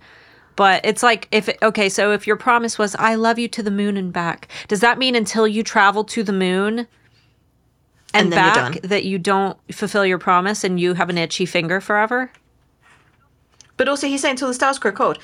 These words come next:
Speaker 2: No one wants that. No one wants the stars to grow cold because then we die.
Speaker 1: Yeah.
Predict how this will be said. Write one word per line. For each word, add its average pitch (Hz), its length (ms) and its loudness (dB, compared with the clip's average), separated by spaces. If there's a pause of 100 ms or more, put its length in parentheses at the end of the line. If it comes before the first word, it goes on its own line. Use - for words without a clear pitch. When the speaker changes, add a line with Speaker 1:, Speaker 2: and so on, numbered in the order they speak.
(120)
Speaker 2:
No 330 160 2
one 269 200 4
wants 254 300 -2
that. - 320 -2
No 233 100 0
one 311 180 0
wants 196 280 -2
the 220 120 -4
stars 147 260 0
to - 80 -14
grow 170 180 -2
cold 160 320 -4
because 220 300 -4
then 311 300 0
we 302 140 0
die. 311 680 0 (520)
Speaker 1:
Yeah. 165 520 -4